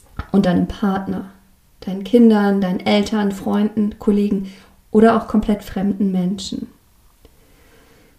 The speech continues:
So gesehen ist die Scham ein Teilbereich der Angst und resultiert daraus, eine bestimmte Vorstellung von sich selbst zu haben oder eine Vorstellung darüber zu haben, was andere wohl über uns denken.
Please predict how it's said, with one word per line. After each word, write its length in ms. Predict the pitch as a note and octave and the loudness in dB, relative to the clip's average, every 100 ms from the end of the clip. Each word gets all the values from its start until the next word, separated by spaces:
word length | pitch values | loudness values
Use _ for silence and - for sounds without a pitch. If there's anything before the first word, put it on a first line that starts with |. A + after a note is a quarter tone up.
| - | -10
So 200 | B3+ A3 | 2 6
gesehen 420 | A#3+ A3+ A#3+ A#3 | 6 6 6 6
ist 380 | G#3+ G#3 - - | 2 -4 -6 -4
die 120 | G3 G3 | -2 -2
Scham 560 | - G3+ G#3 A3+ A3+ | -6 -4 0 0 0
ein 180 | G3+ G3 | -2 -4
Teilbereich 760 | G3 G3 G3 G3+ G3 F#3 F3+ - | -4 -4 -2 -2 -2 -2 -4 -4
der 240 | F#3 F#3+ | -6 -4
Angst 880 | F3+ F3 E3 - - - - - - - | -2 -2 -4 -8 -14 -18 -14 -16 -14 -2
und 220 | G#3 G3+ | 0 2
resultiert 560 | G#3 G#3+ G#3 G#3 F#3+ | 4 4 4 0 -2
daraus, 720 | G3+ A3 A3+ G3 G3 G#3+ - | 0 0 0 0 0 -2 -2
eine 160 | G#3 G3+ | 2 2
bestimmte 380 | G#3 A3+ G#3 G#3+ | 4 2 2 0
Vorstellung 840 | - A3+ G#3+ G#3+ - F#3 F#3 G3 - | -2 2 4 4 0 -6 -6 -8 -8
von 180 | G3+ G3 | -4 -4
sich 220 | F#3+ - | -6 -8
selbst 600 | - E3 A#3 - - - - | -6 -4 -4 -6 -14 -14 -16
zu 240 | - D4+ C#4+ A#3+ | -4 -4 -4 -8
haben 500 | A#3+ B3 B3+ C4+ D#4+ - _ _ _ _ - - _ _ | -8 -2 2 2 2 -4 _ _ _ _ -20 -20 _ _
oder 480 | A3+ A3+ C4+ E4 F4 G#4+ A4+ _ _ _ _ _ - | 6 6 6 2 -2 -4 -6 _ _ _ _ _ -2
eine 220 | A3 G#3 | 0 0
Vorstellung 680 | G3+ A3+ B3 C4 A#3+ G#3+ G3 | 0 -2 0 -2 -4 -4 -6
darüber 440 | G3+ G3+ A#3+ A#3+ | -8 -6 -2 -2
zu 240 | - G#3+ | -4 -6
haben, 220 | G3+ G3 G3+ | -2 0 0
was 200 | G3 - | -4 0
andere 380 | G#3+ C4 A#3+ | 2 4 2
wohl 160 | G3 F3+ | 0 -4
über 200 | F#3 F3 | -6 -6
uns 220 | F3 - | -8 -10
denken. 460 | - F3+ F3 - | -12 -12 -14 -16